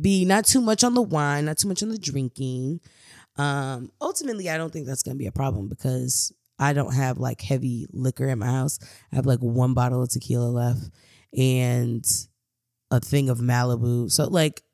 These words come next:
the whole alcohol thing is gonna be fine. I'm not really stressed about that. Um, but yeah, I'm, like, really, and I think I'm,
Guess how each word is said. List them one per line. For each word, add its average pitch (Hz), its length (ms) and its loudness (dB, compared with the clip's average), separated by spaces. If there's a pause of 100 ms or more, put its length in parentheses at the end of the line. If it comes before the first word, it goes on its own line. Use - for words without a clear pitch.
(160)
the 165 260 4
whole 160 340 8
alcohol 131 380 0
thing 117 220 -6
is 117 120 -6
gonna 123 160 -6
be - 140 -8
fine. - 340 -8 (400)
I'm 135 60 0
not 139 160 4
really 110 140 -2
stressed - 340 2
about 95 300 -4
that. - 240 -10 (400)
Um, 139 580 0 (140)
but 220 120 4
yeah, 254 480 -2
I'm, 277 220 0
like, 294 400 -4 (560)
really, 185 760 2
and 196 180 4
I 196 100 4
think 196 340 -2
I'm, 156 380 -4